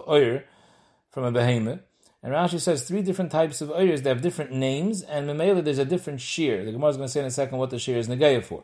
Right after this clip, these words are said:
The names of the three Oyers are Matzah, Chayfe, and Difter. And these are three different levels in how Mu'ubid the Oyers were, how processed they were. Matzah, Kamashmoy. In other words, the process of being Ma'abid,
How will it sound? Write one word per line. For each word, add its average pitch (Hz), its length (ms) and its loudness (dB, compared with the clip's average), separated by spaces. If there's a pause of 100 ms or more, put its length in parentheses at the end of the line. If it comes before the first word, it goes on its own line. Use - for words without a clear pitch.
(460)
The 123 80 -4
names 180 280 4
of 165 80 0
the 143 80 -4
three 165 240 -4
Oyers 135 420 0
are 120 100 -2
Matzah, 135 640 0 (500)
Chayfe, 151 580 0 (180)
and 151 160 -8
Difter. 117 440 0 (420)
And 131 100 -4
these 156 140 0
are 147 80 4
three 208 240 -4
different 185 400 0
levels 151 600 2 (400)
in 143 100 -8
how 165 320 2
Mu'ubid 151 760 -2
the 139 100 2
Oyers 147 360 -2
were, 120 240 0 (360)
how 139 120 0
processed 135 500 4
they 110 80 -4
were. 98 220 -6 (100)
Matzah, 147 640 -2 (100)
Kamashmoy. 156 600 -4 (1200)
In 131 120 -2
other 147 160 6
words, 143 140 2
the 139 60 0
process 180 580 2
of 135 280 0
being 147 200 -4
Ma'abid, 135 680 -2